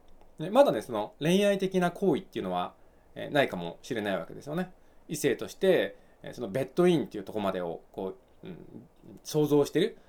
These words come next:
恋人として手をつないで、えー、体のね、関係があって、えー、その先の関係ですよね。まあ、恋人とか、結婚とか、えー、そういうとこまでは全くもって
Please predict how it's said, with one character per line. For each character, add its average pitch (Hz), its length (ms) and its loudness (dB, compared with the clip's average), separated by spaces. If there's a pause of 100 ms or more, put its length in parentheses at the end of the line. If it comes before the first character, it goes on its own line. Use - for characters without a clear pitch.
(180)
恋 143 200 4
人 127 160 -4
と 123 140 -4
し - 80 -14
て 214 160 0
手 156 120 0
を 120 120 2
つ - 100 -14
な 101 140 -2
い 95 80 -2
で、 123 340 4 (260)
え - 320 -12 (240)
ー、 - 40 -14
体 117 220 2
の 101 100 -2
ね、 170 120 -6
関 107 220 -6
係 98 160 -4
が 98 140 -2
あ 113 40 0
っ - 80 -16
て、 95 280 -4 (240)
え 104 60 -6
ー、 - 20 -8
そ 110 100 -8
の 104 80 -4
先 110 220 -8
の 104 260 -2 (160)
関 104 180 -10
係 107 140 -6
で 95 80 -10
す - 80 -16
よ 120 100 -10
ね。 180 220 -6
ま 110 100 -6
あ、 - 40 -12
恋 110 180 0
人 98 180 -4
と 95 120 -8
か、 - 240 -6 (360)
結 113 200 -6
婚 123 180 -6
と 107 80 -8
か、 - 220 -8 (440)
え 151 60 -10
ー、 135 40 -8
そ 202 120 2
う 220 40 8
い - 20 -4
う - 20 -4
と 285 80 4
こ 226 80 4
ま 214 80 10
で 208 80 8
は 202 380 10
全 139 100 -4
く 143 200 -4
も 135 100 0
っ - 80 -10
て 92 240 2